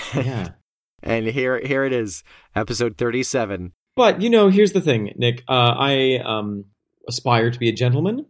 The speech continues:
Speaker 1: and therefore, uh, I will discuss this song and all of its, and all of its merits, if there,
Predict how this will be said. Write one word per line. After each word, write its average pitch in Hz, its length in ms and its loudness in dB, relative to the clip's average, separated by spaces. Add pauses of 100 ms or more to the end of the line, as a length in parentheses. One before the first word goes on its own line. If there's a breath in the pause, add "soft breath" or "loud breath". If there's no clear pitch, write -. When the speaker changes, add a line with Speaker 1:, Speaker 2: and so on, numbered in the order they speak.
(240)
Speaker 1:
and 110 140 -4
therefore, 110 540 -2
uh, 107 180 -4
I 104 100 -6
will 104 120 -4
discuss 104 380 -6
this 123 220 -6
song 180 400 -4 (200)
and 107 240 -4
all 117 220 -2
of 135 80 -2
its, - 260 -6
and 123 200 -4
all 113 140 0
of 113 40 -4
its 113 140 -10
merits, 131 600 -4
if - 180 -8
there, 101 280 -6